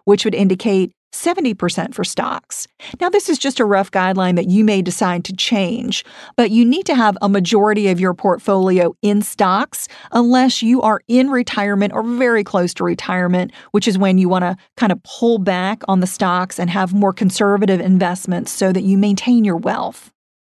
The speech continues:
Okay, moving on to reason number five to have a Roth. They are easily paired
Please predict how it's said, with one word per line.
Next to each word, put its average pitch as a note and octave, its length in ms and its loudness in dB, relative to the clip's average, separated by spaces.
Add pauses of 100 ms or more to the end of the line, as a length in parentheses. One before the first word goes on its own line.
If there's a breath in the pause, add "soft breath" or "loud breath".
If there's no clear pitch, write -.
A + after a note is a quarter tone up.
(600)
Okay, B3+ 300 2
moving C#4+ 400 2
on A#3+ 180 4
to A3+ 80 2
reason G#3+ 540 2
number F#3 300 0
five F#3+ 580 -2
to C4+ 100 0
have G3 140 0
a F#3 80 0
Roth. F3+ 600 -4 (360 loud breath)
They C#4 260 0
are A3+ 220 0 (260)
easily D4 560 2
paired F#3 640 -2